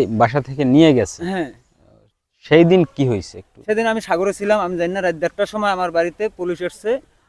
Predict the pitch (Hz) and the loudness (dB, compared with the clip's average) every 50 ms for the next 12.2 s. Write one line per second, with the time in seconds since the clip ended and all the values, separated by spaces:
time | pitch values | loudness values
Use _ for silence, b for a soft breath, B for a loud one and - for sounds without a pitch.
0 | _ _ _ _ _ 151 160 160 160 160 165 165 170 180 196 165 170 170 175 160 | _ _ _ _ _ -6 -4 -2 -2 -2 -2 -4 -6 -10 -12 -12 -10 -10 -10 -8
1 | 151 180 185 185 170 180 175 - - 160 170 170 175 165 165 175 180 180 175 - | -8 -8 -6 -6 -6 -6 -8 -10 -12 -10 -8 -8 -6 -6 -6 -6 -6 -6 -6 -6
2 | - 190 180 190 226 262 - _ _ - 151 151 156 156 156 160 160 165 - - | -4 -4 -2 -2 -4 -6 -8 _ _ -10 -6 -2 -2 0 0 -2 -4 -8 -8 -10
3 | 175 180 - - 196 190 165 - 180 196 226 208 170 170 165 160 160 156 160 160 | -10 -10 -10 -10 -10 -10 -10 -8 -8 -10 -8 -8 -6 -4 -4 -4 -4 -6 -6 -8
4 | 151 170 170 165 190 233 - - - - 151 147 151 156 151 - 170 156 - 165 | -6 -6 -6 -6 -6 -8 -10 -14 -12 -10 -8 -4 -2 -2 -2 -2 -6 -8 -8 -8
5 | 175 185 160 160 156 - 156 151 147 - 160 151 160 160 160 160 - - - 220 | -6 -4 -4 -4 -4 -6 -8 -10 -8 -10 -10 -10 -6 -6 -6 -6 -6 -8 -10 -10
6 | 240 - _ _ _ _ _ _ _ - 160 - 175 170 170 170 170 160 156 - | -12 -12 _ _ _ _ _ _ _ -14 -12 -8 -8 -8 -6 -4 -4 -6 -6 -6
7 | 165 156 165 160 170 170 165 - _ - _ 160 165 170 170 156 _ - 160 160 | -10 -12 -8 -6 -6 -6 -6 -8 _ -20 _ _ -6 -6 -6 -6 _ -8 -8 -6
8 | 160 165 160 - 175 165 165 - 175 156 160 151 - - 165 165 151 175 160 165 | -6 -6 -8 -8 -8 -8 -8 -8 -8 -8 -8 -10 -10 -12 -14 -12 -12 -12 -14 -10
9 | 143 160 160 156 151 151 156 156 170 165 156 170 160 _ - - _ _ _ _ | -8 -6 -6 -6 -6 -6 -6 -6 -6 -6 -6 -10 -14 _ -20 -20 _ _ _ _
10 | _ _ _ _ _ - 170 170 170 165 170 165 - 175 170 170 165 170 170 175 | _ _ _ _ _ -4 -4 -2 -2 -2 -4 -4 -2 0 0 0 0 -2 -4 -4
11 | 170 175 - _ _ _ _ 156 175 170 196 180 - 180 180 180 180 175 175 151 | -6 -8 -10 _ _ _ _ -12 -10 -10 -10 -10 -10 -8 -8 -8 -8 -8 -10 -8
12 | 185 190 202 | -6 -6 -4